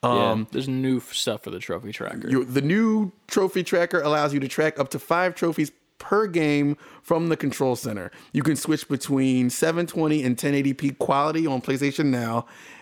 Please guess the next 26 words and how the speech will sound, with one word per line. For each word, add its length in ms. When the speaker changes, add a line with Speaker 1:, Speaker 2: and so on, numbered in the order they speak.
Speaker 2:
and 540
there 300
are 180
no 280
word 520
on 240
stability 560
updates. 800
Speaker 1:
Yeah. 360
Um, 520
after 360
that. 500
So, 480
best 500
S 240
S 140
D 180
for 120
P 200
S 120
five 320
twenty 240
twenty-one. 420
Sony's 460
required 420
specs 500